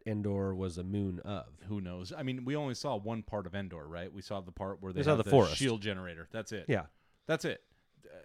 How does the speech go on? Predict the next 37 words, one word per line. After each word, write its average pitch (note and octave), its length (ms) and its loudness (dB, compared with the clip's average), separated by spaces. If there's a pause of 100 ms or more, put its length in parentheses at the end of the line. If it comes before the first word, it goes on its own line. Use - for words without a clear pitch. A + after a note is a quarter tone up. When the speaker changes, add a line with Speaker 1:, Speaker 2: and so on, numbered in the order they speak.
(220)
Speaker 2:
planets B2+ 360 -6
are A2 60 -4
round, G2 400 -2
and F#2+ 160 -6
there's F#2 180 -4
other F#2+ 180 -4
sides. D#2 520 -10 (180)
We B2 180 2
have A#2 180 0
forests, G2+ 340 -4
too, G#2 300 -2 (360)
uh, G2+ 240 -2
namely G2+ 540 -2
the F#2 160 -6
redwood A2 420 0
forest F#2 380 -6
where G2+ 160 -2
Endor G2+ 340 -4
was A#2 120 -2
<laughs> - 0 -
shot. - 580 -4
Speaker 1:
<laughs> - 240 -2 (300)
Yeah, F2 140 -6
exactly. A#3+ 300 0
Speaker 2:
And F3 100 4
there's D3 180 2
an D3+ 100 0
ocean D#3 420 4 (300)
just D#3 240 -2
about C#3 300 2 (260)
five C#3 380 0
minutes C#3 360 -4
to A#2+ 100 -10
the, G#2 200 -10 (300)
to A#2+ 80 -8
the G2+ 160 -8 (320)
west. A#2 460 -4